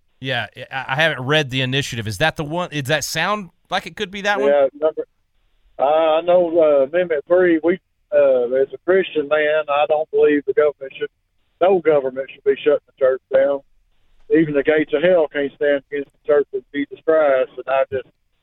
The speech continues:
Speaker 2: I feel like any, anything that involves the government, you know, they holler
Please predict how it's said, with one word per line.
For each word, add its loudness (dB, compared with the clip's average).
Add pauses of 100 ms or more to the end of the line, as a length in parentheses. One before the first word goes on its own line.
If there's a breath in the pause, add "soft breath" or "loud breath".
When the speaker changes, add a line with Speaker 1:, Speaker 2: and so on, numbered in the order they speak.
(440)
Speaker 2:
I 0
feel 2
like 2
any, 0 (160)
anything 0 (1040)
that 0 (560)
involves 0
the -6
government, 0 (800)
you -4
know, 2
they 4
holler 2